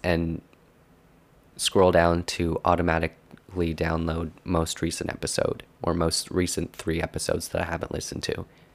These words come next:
Um, and that's awesome because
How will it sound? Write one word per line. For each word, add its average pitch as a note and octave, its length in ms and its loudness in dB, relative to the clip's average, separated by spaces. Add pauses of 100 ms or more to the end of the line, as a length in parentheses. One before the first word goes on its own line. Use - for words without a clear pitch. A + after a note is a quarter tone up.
(760)
Um, E2 520 2 (220)
and F#2+ 140 2
that's F#2 280 4
awesome F2 300 0
because E2+ 340 -2